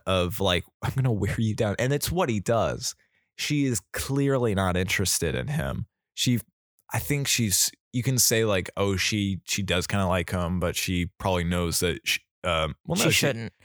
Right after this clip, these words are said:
Speaker 2: She doesn't want to because she's a teacher.
Speaker 1: Yeah, but <sighs> does she know at that point that she's his teacher?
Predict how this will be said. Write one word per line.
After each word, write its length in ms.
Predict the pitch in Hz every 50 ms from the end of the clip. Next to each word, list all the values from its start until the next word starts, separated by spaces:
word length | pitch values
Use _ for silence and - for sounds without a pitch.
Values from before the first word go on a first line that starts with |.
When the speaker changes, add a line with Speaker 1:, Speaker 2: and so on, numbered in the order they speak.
| _ _ -
Speaker 2:
She 120 | - 262
doesn't 200 | 254 233 226 202
want 160 | 208 202 175 -
to 140 | - 123
because 260 | 139 151 139 - 135 -
she's 160 | - 139 139
a 60 | 139
teacher. 400 | 143 143 143 - - - 165 - _ -
Speaker 1:
Yeah, 240 | - 127 147 123 104
but 160 | 87 120 - - _ _ _ _ -
<sighs> 280 | - - - - - -
does 160 | - 151 170 -
she 180 | - 208 196
know 180 | 196 202 196 202
at 100 | 190 -
that 180 | 190 190 -
point 280 | - - 196 196 185 -
that 240 | - 156 139 - -
she's 340 | - - 165 165 165 143 -
his 180 | 165 165 156 -
teacher? 540 | - 165 165 - - - 170 170 160 147